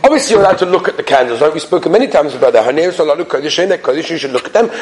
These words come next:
We've spoken about that, the fact that the Ner, the flame, can sometimes help a person reverse that he, which we, he should not have looked at.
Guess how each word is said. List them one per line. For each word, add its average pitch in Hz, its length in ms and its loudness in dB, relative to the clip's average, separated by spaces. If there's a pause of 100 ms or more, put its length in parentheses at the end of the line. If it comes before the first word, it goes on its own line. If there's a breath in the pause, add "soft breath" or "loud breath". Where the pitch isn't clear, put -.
(120)
We've 156 120 -2
spoken 175 320 0
about 165 240 2
that, 151 160 2
the 151 80 -6
fact 170 240 2
that 147 120 0
the 147 60 4
Ner, 160 260 4
the 139 100 -4
flame, 160 500 -2 (320 loud breath)
can 160 120 -4
sometimes 160 460 0
help 170 400 0 (140 loud breath)
a 135 100 -2
person 165 480 0 (160)
reverse 151 840 0
that 180 260 0
he, 170 180 -2
which 160 300 -4
we, 170 100 -2
he 160 120 -2
should 160 340 0
not 202 180 2
have 165 180 2
looked 160 400 -2
at. 190 400 0